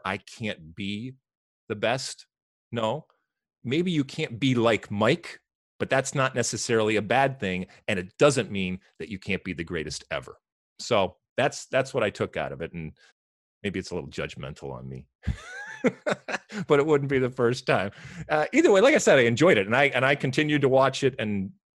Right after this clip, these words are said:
and didn't stop. So it kept my attention, and as an entertainment piece, it certainly did its job.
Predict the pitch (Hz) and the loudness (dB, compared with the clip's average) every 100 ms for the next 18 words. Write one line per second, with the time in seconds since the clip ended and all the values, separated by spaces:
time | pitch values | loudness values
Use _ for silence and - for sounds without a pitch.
0 | - 104 98 110 101 - 98 71 - 104 | -6 -4 -2 -2 -2 -2 -2 -2 -4 -4
1 | 92 - 127 - 120 101 95 117 101 - | -4 -2 -4 -4 -4 -4 -4 -6 -6 -4
2 | 95 87 87 92 92 107 98 - 131 127 | -6 -4 -6 -6 -8 -6 -6 -6 -4 -2
3 | 117 - - 123 127 - - _ - 95 | -2 -4 -6 -6 -6 -10 -12 _ -10 -10
4 | - 117 98 90 87 73 - - - | -4 -4 -4 -4 -4 -8 -10 -10 -10